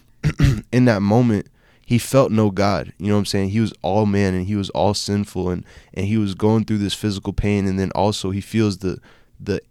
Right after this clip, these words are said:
anguish we get from sin, you know what I'm saying? The, the conviction, and also I'm sure in that moment, like, he just had these feelings of, like, just being first, I mean, forsaken alone tells you, bro, like, that's an intense word, like,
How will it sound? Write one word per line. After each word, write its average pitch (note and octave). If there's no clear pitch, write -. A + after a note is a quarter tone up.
anguish A2
we G2+
get F#2+
from F2
sin, G#2+
you F#2
know F#2+
what F#2+
I'm F2+
saying? F#2+
The, F2
the F#2
conviction, F#2+
and F2+
also G2+
I'm G2
sure G#2
in A2
that D#2+
moment, F#2+
like, E2+
he G#2
just F#2+
had G#2
these F#2+
feelings G#2
of, F2
like, E2
just -
being G#2
first, -
I G#2
mean, A#2
forsaken G#2+
alone G2+
tells A2
you, G2
bro, F#2
like, D#2+
that's G#2
an F2
intense F#2
word, G2+
like, E2